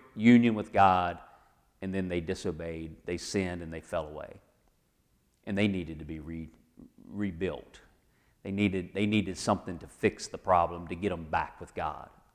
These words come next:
So that, I think that there was, there was worlds.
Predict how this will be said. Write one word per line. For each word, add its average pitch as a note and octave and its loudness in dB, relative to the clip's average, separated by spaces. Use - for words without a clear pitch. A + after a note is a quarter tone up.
So A#2+ 10
that, A#2+ 10
I B2 10
think C3 8
that A2+ 12
there A2+ 12
was, A2 12
there B2 12
was G#2+ 10
worlds. G#2+ 10